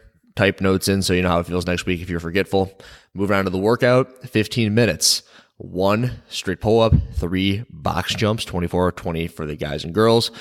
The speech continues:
and five American kettlebell swings. Those are the ones that go over your head. Fifty-three for the guys, thirty-five for the girls. It's one of those short numbered workouts, so it's one, three, and five.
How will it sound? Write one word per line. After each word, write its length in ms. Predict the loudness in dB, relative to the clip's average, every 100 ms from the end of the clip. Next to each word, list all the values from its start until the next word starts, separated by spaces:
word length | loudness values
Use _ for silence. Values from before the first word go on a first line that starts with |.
| -16 -4
and 160 | -4
five 280 | 2 2 2
American 420 | 2 2 2 0
kettlebell 380 | 2 4 4 4
swings. 380 | 4 4 4 2
Those 140 | 0
are 60 | 0
the 80 | 0
ones 240 | 0 0
that 120 | -2
go 180 | 0 0
over 120 | 2
your 140 | 0 4
head. 340 | 4 4 -2 -14 -20 -20 _ _ _
Fifty-three 580 | -14 -2 0 0 0 0
for 100 | 0
the 100 | 0
guys, 280 | 2 2 2
thirty-five 380 | -2 0 -2 -2
for 60 |
the 100 | -4
girls. 380 | 0 -2 -2 -8 _ _ _ _ -8
It's 200 | -6 -2
one 140 | 0
of 80 | 2
those 320 | 2 2 0
short 560 | 0 2 2 2 -2 -10 -20 _ -6
numbered 420 | 0 2 4 2
workouts, 480 | 4 2 4 2 2
so 220 | -2 -4
it's 80 | -4
one, 220 | -4 -4
three, 200 | -2 -2
and 140 | 0
five. 360 | 2 2 0 -8